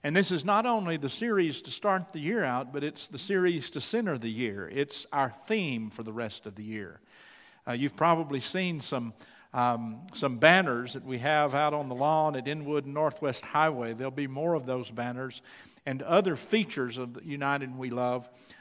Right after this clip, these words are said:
uh, that will be unfolding. Uh, last month, I traveled to the Holy Land with, um,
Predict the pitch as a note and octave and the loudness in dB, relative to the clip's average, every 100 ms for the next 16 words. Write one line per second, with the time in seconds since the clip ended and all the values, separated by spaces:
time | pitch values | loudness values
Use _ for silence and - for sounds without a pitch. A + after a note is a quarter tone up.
0 | - B2+ A#2+ C3+ B2+ B2+ A#2+ C3+ B2+ A#2 | -6 -4 -2 -2 -2 -4 -2 0 0 0
1 | - C3+ C3 A2 F#2+ _ - - - - | 0 2 0 -6 -10 _ -20 -20 -20 -20
2 | - - _ _ - - D3+ D3+ G#3 C#4 | -20 -20 _ _ -4 2 4 4 4 6
3 | C#4+ - A#3 E3+ D3+ D#3+ F#3 A#3 - - | 6 4 6 6 6 2 4 4 0 -4
4 | - A#3 G#3 F#3+ F3+ D#3+ C3+ A3+ A3 E3+ | 6 8 8 4 4 2 6 8 10 8
5 | D3 C#3 B2 A#2 A#2+ C3 - C3 B2 B2 | 6 4 2 0 -4 -4 0 2 2 -2